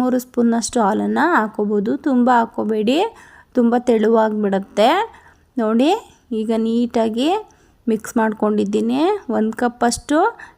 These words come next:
ಕರೆಕ್ಟ್ ಪರ್ಫೆಕ್ಟಾಗಿ ಆಗುತ್ತೆ. ಒಂದು ಕಪ್ಪಷ್ಟೇ ಹಾಕ್ಕೊಳ್ಳಿ ಹಾಲನ್ನು. ಕೆಲವರು ಸ್ವಲ್ಪ ತೆಳುವಾಗಿ ಇಷ್ಟಪಡ್ತಾರೆ ಉಂಡೆನ ಕಟ್ಟೋದಕ್ಕೆ. ಆ ಥರ ಇದ್ದರೆ ನೀವು ಇನ್ನೂ ಒಂದು ಎರಡು ಮೂರು ಸ್ಪೂನಷ್ಟು ಹಾಲನ್ನು ಹಾಕ್ಕೊಂಡ್ರೆ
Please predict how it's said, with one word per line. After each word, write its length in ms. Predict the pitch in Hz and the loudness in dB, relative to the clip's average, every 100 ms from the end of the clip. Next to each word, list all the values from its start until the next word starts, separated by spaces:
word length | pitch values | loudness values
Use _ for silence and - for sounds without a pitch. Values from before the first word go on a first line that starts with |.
| _ 226 | _ -2
ಕರೆಕ್ಟ್ 440 | 208 214 - - 262 | -2 -2 -6 -6 -2
ಪರ್ಫೆಕ್ಟಾಗಿ 760 | 247 - 233 233 - 214 214 214 214 | -2 0 -2 -2 -2 -2 -2 -2 -4
ಆಗುತ್ತೆ. 440 | 208 208 208 220 302 427 - _ _ - | -4 -6 -4 0 0 0 -8 _ _ -6
ಒಂದು 200 | 220 214 240 | -6 -4 -6
ಕಪ್ಪಷ್ಟೇ 480 | 233 254 - - 277 | -2 -2 -2 0 0
ಹಾಕ್ಕೊಳ್ಳಿ 420 | 226 226 220 220 214 | 0 -2 -2 2 2
ಹಾಲನ್ನು. 440 | 208 214 214 226 320 349 - | 2 0 0 0 0 -2 0
ಕೆಲವರು 380 | 247 247 262 269 269 | 2 2 0 0 -2
ಸ್ವಲ್ಪ 220 | 247 277 262 | -2 0 0
ತೆಳುವಾಗಿ 580 | 240 233 247 247 247 349 427 - - - - 226 | 2 2 2 0 -2 -4 -6 -12 -20 -20 -8 -6
ಇಷ್ಟಪಡ್ತಾರೆ 720 | 220 233 220 208 196 196 208 240 277 233 | -2 -2 0 -4 -4 -4 0 2 2 0
ಉಂಡೆನ 320 | 214 214 214 208 | 0 0 -2 -2
ಕಟ್ಟೋದಕ್ಕೆ. 640 | 202 196 202 208 196 226 302 392 - _ _ _ | -6 -4 -4 -4 -2 0 0 0 -8 _ _ _
ಆ 120 | 240 254 254 | 0 0 0
ಥರ 140 | 277 247 240 | 0 0 -2
ಇದ್ದರೆ 220 | 214 247 233 | -2 -2 0
ನೀವು 240 | 220 240 330 359 | -2 0 0 2
ಇನ್ನೂ 180 | 247 240 226 | 0 0 0
ಒಂದು 180 | 220 214 | -2 -2
ಎರಡು 200 | 220 240 254 | 0 2 4
ಮೂರು 160 | 269 262 | 4 0
ಸ್ಪೂನಷ್ಟು 580 | - 254 254 247 - 294 269 | -4 -2 0 0 -2 0 2
ಹಾಲನ್ನು 440 | 220 220 220 254 370 427 - - - 220 | 2 0 0 0 0 -4 -14 -20 -10 -4
ಹಾಕ್ಕೊಂಡ್ರೆ 540 | 226 233 220 214 226 | -2 -2 -2 -2 -2